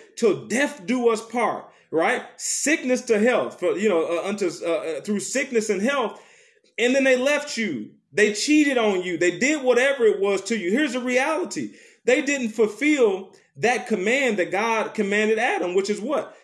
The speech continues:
To, to, to serve and to protect. Adam didn't do that for, for his wife Eve, right? So when she's having this conversation with this adversary, he's taken over the body of this serpent. Don't know why you're having a conversation with a serpent anyways,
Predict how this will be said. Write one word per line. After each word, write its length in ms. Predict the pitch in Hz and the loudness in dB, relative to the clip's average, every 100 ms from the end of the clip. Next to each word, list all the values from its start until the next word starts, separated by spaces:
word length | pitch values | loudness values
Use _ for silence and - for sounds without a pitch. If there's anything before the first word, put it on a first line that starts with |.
| _ - | _ -4
To, 140 | 240 | -2
to, 220 | 233 247 220 | -2 -2 -2
to 260 | - 220 | 0 -2
serve 760 | 208 - 320 285 175 110 - _ _ _ | 0 2 4 4 2 0 -8 _ _ _
and 240 | 196 269 220 | 0 2 2
to 100 | 247 | -2
protect. 640 | 247 247 294 370 107 - _ _ 180 | -2 -2 -2 -2 -4 -12 _ _ -2
Adam 360 | 254 302 254 | 0 2 0
didn't 220 | 254 254 | 0 0
do 140 | 240 269 | -2 2
that 240 | 262 254 | 2 2
for, 180 | 254 233 | -2 -4
for 260 | 208 262 247 | -2 2 2
his 100 | 220 | 2
wife 340 | 254 262 254 | 0 0 0
Eve, 460 | 277 330 240 107 - | 2 2 2 -6 -4
right? 260 | 143 185 226 | 0 0 2
So 120 | 190 | 0
when 140 | 196 | 0
she's 220 | 190 254 240 | 0 -2 0
having 320 | 240 220 214 | 0 2 2
this 180 | 208 226 | 0 0
conversation 800 | 220 214 196 - 214 214 208 175 | -4 -2 -4 0 0 0 -2 -2
with 140 | 185 | 0
this 160 | 185 - | 0 -2
adversary, 800 | 175 214 190 185 214 208 202 214 - _ _ _ _ - | -2 -2 -2 -2 0 2 0 -4 -10 _ _ _ _ -2
he's 240 | 233 214 | 0 0
taken 260 | 226 214 208 | 0 0 2
over 280 | 196 196 165 | 0 0 0
the 80 | 139 | 0
body 420 | 147 208 208 185 | -2 0 2 2
of 100 | 165 | 2
this 200 | 175 - | 0 0
serpent. 480 | 208 202 202 202 - _ - 147 | 2 2 0 -8 -12 _ -8 0
Don't 180 | 180 190 | 0 2
know 140 | 180 | 2
why 180 | 180 196 | 2 2
you're 180 | 196 185 | 2 2
having 220 | 185 160 | 0 -2
a 60 | |
conversation 680 | 196 190 175 151 190 185 170 | -4 -4 -4 -2 -2 -2 -2
with 120 | 156 | -4
a 40 | 131 | -4
serpent 400 | 196 196 185 165 | -4 -4 -2 -4
anyways, 640 | 185 175 175 175 170 | -2 2 2 2 0